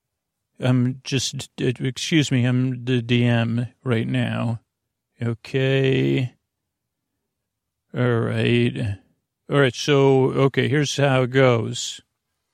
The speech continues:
Okay, why did you do so many rolls, though? Okay, here's how it goes. So you, you, you, Granada, you, you all climb up, uh, Granada first, and you're all on the platform. Granada tries to climb onto a swing first, no problem, swings up.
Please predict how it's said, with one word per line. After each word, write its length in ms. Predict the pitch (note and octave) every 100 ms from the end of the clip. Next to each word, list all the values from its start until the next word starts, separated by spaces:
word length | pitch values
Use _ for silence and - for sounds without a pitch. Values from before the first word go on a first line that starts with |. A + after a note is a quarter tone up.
| _ _ _ _ -
Okay, 160 | D3+ C#3+
why 260 | B2+ C3+
did 200 | D3 C3+
you 80 | C#3+
do 180 | C3 C#3
so 180 | - C#3
many 180 | B2+
rolls, 440 | A#2+ B2 C3+ C3 -
though? 400 | A#2+ A2+ A#2+ A2+ _ _ _ _ _ _ _ _ _ _ _ _ _ -
Okay, 280 | C3 D#3
here's 240 | C3+ E3+ -
how 140 | E3
it 100 | C#3+
goes. 520 | C3 C#3+ A#2 B2 - C3 -
So 340 | - D3 C#3+
you, 220 | C3+ C#3
you, 280 | C#3+ C#3 C3+
you, 400 | C#3 C#3 C3+ C#3
Granada, 840 | B2+ C#3 C3+ C#3 D3 D#3 D3+ C#3+ _
you, 240 | D3 C#3+
you 260 | D3 C#3+ C#3+
all 200 | C#3+ D#3
climb 380 | - E3+ D#3 D3
up, 220 | A#2+ B2 -
uh, 300 | A#2+ B2 A#2+ A2+ _ _ _
Granada 440 | C3+ C3 C3 C#3
first, 760 | - C#3+ C3+ C3+ - - - - _ _ _ _ _ _ _ _ _ _ _ _ -
and 100 | B2+
you're 140 | C3
all 200 | C3 C3+
on 60 | C#3
the 60 | C3+
platform. 880 | - C3+ B2+ A#2+ C#3 B2+ B2 A#2+ C3
Granada 400 | B2+ B2+ C3 B2+
tries 360 | - C3 B2+
to 80 | -
climb 400 | B2+ C3+ B2+ B2+
onto 240 | C3 B2 C3
a 60 |
swing 400 | A#2 - C3+ C3
first, 640 | B2+ - C3 B2+ - - -
no 360 | B2 B2+ C#3+ C3+
problem, 500 | - B2+ B2+ B2+ B2+
swings 460 | - D3 C#3+ B2+
up. 240 | C3+ B2